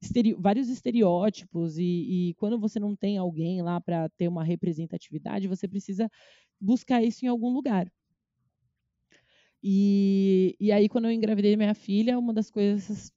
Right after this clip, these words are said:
principais, assim, foi que eu ia ter, voltar a ter meu cabelo cacheado, então eu passei pela transição,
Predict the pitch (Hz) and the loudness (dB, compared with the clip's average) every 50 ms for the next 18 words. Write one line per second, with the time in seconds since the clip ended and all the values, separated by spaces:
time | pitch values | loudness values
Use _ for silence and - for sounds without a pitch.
0 | _ _ _ - 196 208 220 - 277 220 - 208 180 185 208 196 196 185 - 190 | _ _ _ 0 0 0 0 0 -4 -2 0 2 2 2 2 2 0 -2 -4 -6
1 | 185 196 - - - 190 185 190 190 - - - 196 196 202 202 208 208 208 196 | -6 -6 -6 -4 -2 -2 -2 -2 -4 -6 -6 -4 -2 0 0 2 2 2 0 0
2 | - - 185 180 185 196 202 196 - 190 185 190 190 185 175 180 180 185 185 - | 0 0 2 2 4 4 2 2 0 0 0 0 0 -2 -2 -2 -2 -2 0 0
3 | - 185 196 - 196 196 202 - 196 190 185 190 - 196 196 - - 233 190 165 | -2 -2 -2 -2 -4 -4 -2 -2 -2 0 0 0 -2 -4 -8 -4 -2 -2 -2 0
4 | 160 170 180 190 185 170 185 170 175 185 160 - 185 180 170 165 - 175 165 170 | -2 -4 -4 -6 -4 -4 -4 -4 -2 -4 -4 -2 -2 -2 -2 -2 -4 -4 -4 -4
5 | 165 - - 180 185 170 180 185 - - - 160 180 226 | -6 -6 -4 -4 -4 -4 -4 -6 -6 -10 -10 -10 -10 -12